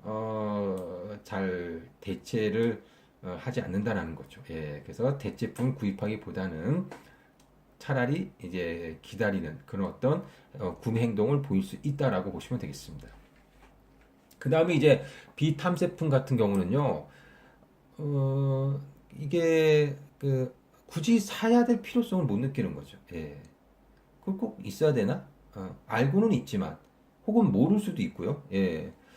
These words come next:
그래서 그 별로 뭐 사야 될 생각을 안 하기 때문에 특별한 탐색 노력을 하지 않는다라는 겁니다. 예, 대표적인 게 이제 보험 같은 경우죠. 음. 근데 뭐 지금은 아니라고도 할 수가 있지만요.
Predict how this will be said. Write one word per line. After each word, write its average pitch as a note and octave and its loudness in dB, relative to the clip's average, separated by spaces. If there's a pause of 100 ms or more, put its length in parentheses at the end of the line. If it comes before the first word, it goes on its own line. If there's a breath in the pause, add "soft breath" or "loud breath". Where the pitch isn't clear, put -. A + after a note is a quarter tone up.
(420 loud breath)
그래서 G3+ 2 (380 loud breath)
그 E3 -2
별로 G3+ 4
뭐 A3 0
사야 A3+ 0
될 A3+ 4
생각을 G#3 2
안 - 0
하기 F#3+ 2
때문에 D#3+ 0
특별한 G3+ -2
탐색 G#3 2
노력을 C3+ 4
하지 D3 0
않는다라는 G#2+ 0
겁니다. C#2+ -8 (100)
예, G2 -2
대표적인 A2+ 0
게 G2+ -2
이제 G2+ -2
보험 G2 0
같은 D#2+ -6
경우죠. C#2+ -10 (420)
음. D#2 -12 (760 loud breath)
근데 E3 -2
뭐 E3+ -2
지금은 G3 4
아니라고도 D#3+ 2
할 E3+ 0
수가 E3 -2
있지만요. A2 0